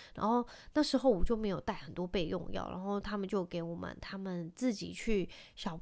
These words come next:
小朋友不舒服自己去买的那种，他们自己的，呃，像是我们的那种感冒糖浆，还是什么止痛药粉那种东西。所以其实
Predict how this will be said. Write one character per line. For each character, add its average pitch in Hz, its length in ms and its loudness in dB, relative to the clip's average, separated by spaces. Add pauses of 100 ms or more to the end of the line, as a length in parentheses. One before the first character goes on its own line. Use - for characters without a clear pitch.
(160)
小 180 160 0
朋 220 100 10
友 208 60 0
不 220 120 0
舒 214 160 2
服 196 160 -2
自 175 160 -6
己 185 80 0
去 - 200 -8
买 180 220 -8
的 170 120 -10
那 175 100 -6
种， 156 160 -12 (480)
他 - 140 -6
们 180 140 -4
自 - 120 -10
己 - 200 -12
的， - 340 -10 (520)
呃， 170 360 -4
像 220 200 0
是 220 120 -2
我 170 140 0
们 - 120 -10
的 - 100 -6
那 180 60 -4
种 175 140 -4
感 - 160 -6
冒 175 160 -4
糖 160 300 -2
浆， 170 420 -8 (100)
还 - 160 -10
是 185 120 -6
什 185 100 -6
么 170 140 -8
止 - 120 -8
痛 - 300 2
药 196 160 0
粉 - 240 -10
那 185 100 -6
种 - 140 -10
东 180 180 -10
西。 - 240 -12 (360)
所 311 340 4
以 339 100 6
其 220 200 -2
实 196 360 -2